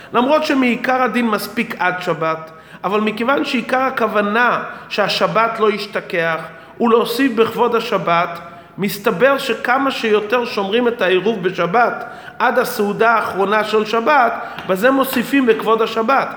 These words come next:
כי כל העניין של עירוב תבשילין זה לזכור את השבת, להוסיף בכבוד השבת,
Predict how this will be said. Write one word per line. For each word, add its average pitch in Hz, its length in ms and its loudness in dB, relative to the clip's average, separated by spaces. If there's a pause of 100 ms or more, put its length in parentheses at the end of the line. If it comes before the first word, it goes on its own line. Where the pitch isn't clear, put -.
(240)
כי 247 140 -4
כל 311 240 4
העניין 196 380 0
של 196 160 -4
עירוב 196 320 0
תבשילין 196 480 -4
זה 190 100 0
לזכור 196 560 0
את 240 120 0
השבת, 196 640 2 (340)
להוסיף 202 460 0
בכבוד 190 420 2
השבת, 208 640 2